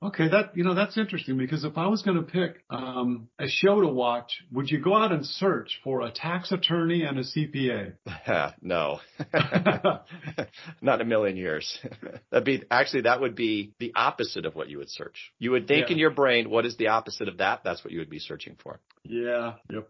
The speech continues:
Speaker 2: Well, you've, uh, you've diligently been giving us, uh, on this show, if we're gonna refer to it as that today, um, market reports. And we've been doing it roughly on the quarter, which has not been a hundred percent the case, but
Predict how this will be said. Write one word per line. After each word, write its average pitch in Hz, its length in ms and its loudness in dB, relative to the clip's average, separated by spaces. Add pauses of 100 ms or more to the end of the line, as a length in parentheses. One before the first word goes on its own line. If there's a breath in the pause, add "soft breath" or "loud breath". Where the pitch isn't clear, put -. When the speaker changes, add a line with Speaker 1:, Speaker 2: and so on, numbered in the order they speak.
Speaker 2:
Well, 120 200 8
you've, 135 340 2
uh, 107 480 6
you've 101 260 -8
diligently 113 720 2
been 98 540 2 (180)
giving 98 320 0
us, 85 400 -2 (140)
uh, 76 280 0
on 80 200 -2
this 78 120 -6
show, 76 460 0 (160)
if 82 140 -4 (120)
we're 87 140 -4
gonna 82 140 -2
refer 82 320 0
to 90 160 0
it 82 60 2
as 82 160 2
that 78 240 2
today, 80 420 0
um, 82 680 0 (100)
market 120 440 4
reports. 104 640 0
And 117 100 -4
we've 131 140 0
been 143 160 2
doing 180 240 6
it 156 120 6
roughly 151 600 0
on 127 260 2
the 117 100 -6
quarter, 107 440 0
which 92 160 -8
has 104 180 -10
not 120 340 0
been 107 140 0
a 90 80 -2
hundred 104 220 -4
percent 104 300 -8
the - 80 -18
case, 78 340 -4
but 73 200 -4